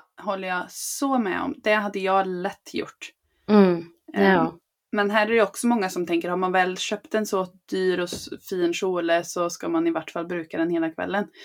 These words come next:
Speaker 1: Och den tanken förstår jag också.
Speaker 2: Men då tänker jag hellre att jag kanske ville köpt innanför det samma budgetet två kjolar.
Speaker 1: Mm. Ja, enig.
Speaker 2: Faktiskt.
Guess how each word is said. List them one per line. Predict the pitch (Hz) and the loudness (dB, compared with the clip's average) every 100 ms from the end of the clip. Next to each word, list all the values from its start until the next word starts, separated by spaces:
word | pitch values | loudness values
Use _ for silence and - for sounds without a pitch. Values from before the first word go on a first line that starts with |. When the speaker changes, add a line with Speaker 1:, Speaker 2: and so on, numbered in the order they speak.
| - | -12
Speaker 1:
Och | - 185 | -6 0
den | 185 185 | 4 4
tanken | 240 254 202 175 | 4 2 2 -2
förstår | 185 - 185 | -4 -4 -2
jag | 160 | -4
också. | - - - _ _ _ _ _ _ _ _ _ | -6 -14 -16 _ _ _ _ _ _ _ _ _
Speaker 2:
Men | 214 208 | 0 4
då | 214 220 | 4 4
tänker | 269 262 208 | 4 4 2
jag | |
hellre | 196 - 190 170 165 | -2 0 0 0 -4
att | 165 | -6
jag | 180 | -2
kanske | 202 190 180 | -2 -2 0
ville | 175 | 0
köpt | 175 - - 190 - - _ - - _ _ _ _ 247 | 0 -2 -2 -4 -4 -14 _ -16 -16 _ _ _ _ 4
innanför | 226 180 175 | 4 6 4
det | 175 | 2
samma | - 202 170 | 2 0 0
budgetet | 165 170 - 175 - - - | -4 -4 -4 -6 -8 -14 -10
två | - 180 | -2 -2
kjolar. | 180 208 185 175 220 - _ _ _ _ _ - | 2 2 4 4 4 2 _ _ _ _ _ -4
Speaker 1:
Mm. | 240 233 202 240 - _ _ _ | 0 2 0 -4 -8 _ _ _
Ja, | - 220 330 _ _ _ _ _ _ _ _ | 0 2 2 _ _ _ _ _ _ _ _
enig. | 254 226 214 - _ _ - | -2 0 -2 -8 _ _ -6
Speaker 2:
Faktiskt. | 226 - 214 208 - - | -6 -2 -2 -2 -12 -20